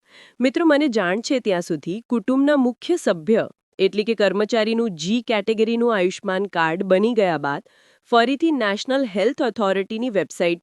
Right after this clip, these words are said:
પર જઈને લોગિન કરીને એમાં એડ મેમ્બરનો વિકલ્પ આવે છે. તેમાં જઈને કુટુંબના સભ્યોને ઉમેરી શકાશે.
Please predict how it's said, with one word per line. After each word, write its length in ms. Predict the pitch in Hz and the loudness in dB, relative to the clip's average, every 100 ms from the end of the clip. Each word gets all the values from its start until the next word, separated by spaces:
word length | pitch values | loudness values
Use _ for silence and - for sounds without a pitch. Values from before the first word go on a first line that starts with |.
| - | -4
પર 100 | 226 | -6
જઈને 520 | 175 208 220 160 165 _ _ _ - | -2 0 0 -2 -4 _ _ _ -2
લોગિન 480 | 190 190 196 277 320 | 2 4 2 2 2
કરીને 500 | 240 190 165 165 311 _ - - | 2 -2 -2 -2 -4 _ -14 0
એમાં 540 | 262 311 - 220 220 | 2 2 2 2 2
એડ 120 | 262 | 2
મેમ્બરનો 500 | 254 240 226 220 277 | 0 0 0 -2 -2
વિકલ્પ 420 | 294 208 185 165 | -2 0 0 0
આવે 220 | 165 131 120 | -2 -2 -6
છે. 200 | - - _ _ _ | -8 -12 _ _ _
તેમાં 320 | 208 208 233 247 | 2 4 2 2
જઈને 320 | 233 240 240 | 2 2 0
કુટુંબના 480 | 202 180 190 196 247 | 0 0 0 2 0
સભ્યોને 420 | 196 165 165 185 | -2 0 0 0
ઉમેરી 360 | 285 208 165 | 0 0 -2
શકાશે. 500 | 151 151 123 - - | -2 -6 -6 -10 -12